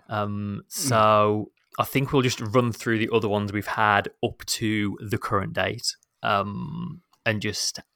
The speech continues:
Speaker 1: have a chat, see what we've noticed, see what we think about them. So the first one to talk about is the AlphaTauri, which is, it's <laughs> the first of a couple of teams that just seem to have inverted the two colours on last year's livery and called it a new one.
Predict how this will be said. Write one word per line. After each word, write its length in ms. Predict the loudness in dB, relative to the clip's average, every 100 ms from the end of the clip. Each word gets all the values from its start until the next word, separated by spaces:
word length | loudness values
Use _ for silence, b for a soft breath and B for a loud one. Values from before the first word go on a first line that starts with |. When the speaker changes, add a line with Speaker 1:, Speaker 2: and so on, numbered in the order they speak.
| -10
Speaker 1:
have 220 | -4 -2
a 60 | -2
chat, 360 | -2 0 0
see 160 | 0 0
what 100 | 0
we've 120 | 0
noticed, 420 | 0 0 -2 -4
see 80 | -6
what 60 | -6
we 100 | -6
think 200 | -8 -4
about 220 | -2 -2
them. 160 | -4 -10 B B B B B B B B
So 200 | -8 -8
the 60 |
first 600 | -8 -6 2 4 4 2
one 540 | 6 8 8 6 -2 -6 -8
to 100 | 2
talk 220 | 2 2
about 280 | 2 2 2
is 180 | -6
the 200 | -4 -6 -2
AlphaTauri, 720 | -2 -2 -6 0 2 2 -4 -8 _ _ -12
which 300 | -8 -6 -4
is, 520 | -2 -2 -2 -4 -8 -10 _ -4
it's 120 | 0
<laughs> 160 | 2
the 240 | 2 0 -4
first 500 | 0 4 6 4 2
of 80 | -2
a 40 |
couple 300 | -2 -2 -2
of 60 | -2
teams 520 | -2 -2 -4 -6 -10 B B B
that 100 | -8 -2
just 220 | 0 0
seem 200 | 2 2
to 120 | 0
have 340 | 2 2 2 -2 _ _ _
inverted 640 | -2 -2 4 4 4 2 -2
the 80 | -2
two 240 | 2 2
colours 320 | 2 2 2
on 100 | 2
last 300 | 2 0 0
year's 180 | 0 0
livery 360 | 0 0 2 0
and 80 | 2
called 280 | 4 4 2
it 60 | 2
a 60 |
new 220 | 2 0
one. 180 | 0 -6